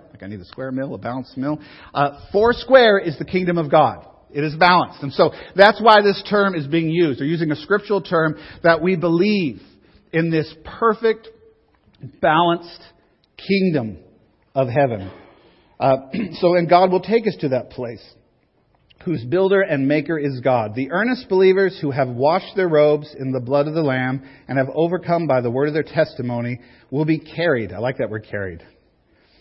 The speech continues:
"Will be carried. That the Lord Jesus Christ will present them to the Father without spot or wrinkle, and that there is unutterable joy when they will ever behold his wonderful face in an everlasting kingdom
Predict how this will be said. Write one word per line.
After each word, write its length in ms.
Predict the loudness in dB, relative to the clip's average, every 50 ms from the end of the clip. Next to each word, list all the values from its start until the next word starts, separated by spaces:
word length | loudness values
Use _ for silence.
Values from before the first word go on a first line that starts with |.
| _ _ -8
"Will 120 | -6 -4 -2
be 120 | -2 -2 -4 -6 -10 -4
carried. 420 | -2 0 0 0 -2 -6 -12 -16 -18 -20 _ _ _ _ _ _ _ _ _ _ -20 -20 -14 _
That 140 | -4 -4 0
the 60 | 0
Lord 320 | 2 4 4 6 4 4 4
Jesus 340 | 0 -4 -4 -4 -8 -8 -8 -2
Christ 320 | 0 0 0 0 -2 -4
will 120 | -6 -6 -6
present 500 | -6 -6 -6 -4 -4 -4 -4 -4 -4 -6
them 160 | -6 -6 -8
to 120 | -8 -8 -8
the 120 | -8 -8
Father 400 | -6 -2 -2 0 0 0 0 -2
without 360 | -4 -4 -2 -2 -4 -4 -6 -10 -20 -18
spot 300 | -10 -4 -4 -2 -2 -2 -4
or 140 | -4 -6 -4
wrinkle, 500 | -6 -8 -8 -8 -8 -8 -8 -10 -10 -14 _ -20 -20 _ _ _
and 120 | -6 -2 0
that 200 | 0 0 0 0
there 240 | 0 0 2 2 2
is 240 | 0 0 -2 -4 -10 -6
unutterable 960 | -4 -4 -2 -2 -4 -6 -8 -6 -2 -2 0 0 0 -2 -2 -2 -2 -2 -2 -2
joy 560 | -4 -2 -2 0 0 0 -2 -4 -6 -8 -12 -16 _ _ _ _ _ _ _ _ _ _ _ _ _ _ _ _ _
when 160 | -4 -2 2
they 120 | 2 2 2
will 140 | 2 0 2
ever 220 | 2 2 2 2 0
behold 540 | -2 -4 -8 -6 -4 -2 -2 0 0 -2 -4
his 200 | -6 -10 -8 -8
wonderful 420 | -6 -6 -4 -6 -6 -8 -10 -16 -14 -10
face 460 | -8 -8 -6 -8 -10 -14 -20 -20 _ -16
in 140 | -10 -8 -6
an 140 | -6 -6 -4 -4
everlasting 720 | -4 -2 -2 -2 0 0 0 -2 -4 -6 -8 -6 -6 -6
kingdom 560 | -6 -6 -6 -6 -6 -6 -8 -8 -10 -10 -12